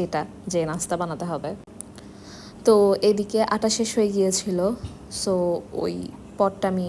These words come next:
রিফিল করছিলাম। আজকে পরোটা বানাবো না, আর আজকে maybe রুটি বানাবো। So দেখি, পানি গরমে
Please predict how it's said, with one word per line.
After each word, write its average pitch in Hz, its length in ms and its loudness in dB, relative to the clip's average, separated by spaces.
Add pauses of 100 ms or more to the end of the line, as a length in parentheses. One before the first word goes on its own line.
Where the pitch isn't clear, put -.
(140)
রিফিল 185 440 -2 (100)
করছিলাম। 185 440 -2 (1400)
আজকে - 300 -2 (180)
পরোটা 196 340 4
বানাবো 202 360 0
না, 175 140 -2
আর 196 60 -4 (220)
আজকে - 240 -8 (120)
maybe 180 260 -6 (100)
রুটি 180 300 -6
বানাবো। 175 320 -6 (440)
So - 80 -6 (140)
দেখি, 175 240 -8 (600)
পানি 175 240 -2 (160)
গরমে 175 260 0